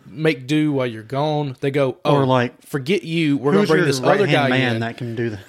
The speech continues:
Speaker 1: We're gonna forget you, bring your other guy in, and he's just gonna completely rewrite the movie
Speaker 2: Yeah.
Speaker 1: while we're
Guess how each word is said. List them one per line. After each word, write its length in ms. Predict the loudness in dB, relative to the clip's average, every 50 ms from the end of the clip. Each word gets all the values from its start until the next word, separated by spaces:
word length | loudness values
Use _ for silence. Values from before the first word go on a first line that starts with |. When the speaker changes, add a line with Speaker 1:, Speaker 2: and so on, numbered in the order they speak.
| -12 -4
Speaker 1:
We're 120 | 0 2 2
gonna 120 | 2 2 0
forget 380 | 0 -2 -4 -2 0 0 0 -2
you, 240 | -2 -2 -2 0
bring 180 | 0 0 -2 -2
your 120 | -2 0 0
other 160 | 2 2 2
guy 220 | 2 0 0 0
in, 400 | 0 0 0 0 0 -2 -2 -6 -8 -6
and 120 | -4 -2 0
he's 140 | 0 0 2
just 120 | 0 0 0
gonna 140 | -2 -6 -6
completely 380 | -6 -4 -2 -2 -2 -2 -4
rewrite 420 | -4 -2 -2 -2 0 -2 -2 -2 -4
the 80 | -6
movie 300 | -4 -4 -4 -4 -4 -4
Speaker 2:
Yeah. 180 | -2 -2 -2 -2 -4 -4
Speaker 1:
while 220 | 0 0 0 2 0
we're 220 | 0 -2 -2 -4